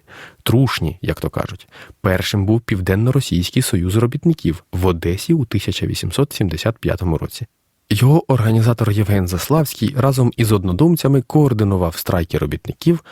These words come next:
поширював агітаційну літературу. Вже за рік Союз розгромила поліція, Заславський отримав десять років каторги. Царська влада не любила соціалістів, тому наступні діячі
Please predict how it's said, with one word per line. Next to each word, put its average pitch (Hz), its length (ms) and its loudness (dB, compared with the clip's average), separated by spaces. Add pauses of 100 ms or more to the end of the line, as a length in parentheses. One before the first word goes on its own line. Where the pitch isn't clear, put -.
(200)
поширював 160 640 2
агітаційну 98 640 0
літературу. 101 600 -4 (520)
Вже 101 300 2
за 87 120 -2
рік 151 320 -6
Союз 110 500 0
розгромила 92 560 2
поліція, - 580 -2
Заславський - 600 -2
отримав 92 360 0
десять - 280 -6
років 104 280 -2
каторги. - 520 -4 (420)
Царська - 380 -4
влада 104 400 0
не 113 160 4
любила 85 400 0
соціалістів, - 720 -8 (340)
тому 117 300 2
наступні 92 440 -2
діячі 87 500 -2